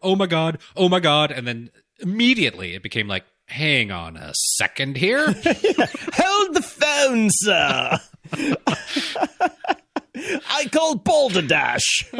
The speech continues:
Speaker 2: <laughs>
Speaker 1: I mean, it happened, like, so fast and it was so extreme, the swing. It was amazing. And,
Speaker 2: Yeah.
Speaker 1: and it kinda makes you go,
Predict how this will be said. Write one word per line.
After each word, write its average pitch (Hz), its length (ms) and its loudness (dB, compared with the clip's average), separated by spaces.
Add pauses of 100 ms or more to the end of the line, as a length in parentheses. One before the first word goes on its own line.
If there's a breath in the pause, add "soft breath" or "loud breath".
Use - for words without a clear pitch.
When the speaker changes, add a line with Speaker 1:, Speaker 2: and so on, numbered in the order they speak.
(380)
Speaker 2:
<laughs> - 540 -8
Speaker 1:
I 180 160 4
mean, 185 200 2
it 180 120 2
happened, 185 420 0
like, 127 180 2 (200)
so 208 420 2
fast 202 540 -2
and 131 100 -6
it 127 80 -4
was 135 240 0
so 180 220 4
extreme, 151 560 -2
the 90 80 -6
swing. 95 420 -2
It 101 140 -6
was 107 140 -8
amazing. 117 440 0
And, 156 80 2
Speaker 2:
Yeah. 135 140 -2
Speaker 1:
and 131 160 -6 (160)
it 151 80 -2
kinda 196 240 0
makes 196 260 0
you 185 60 -4
go, 151 240 2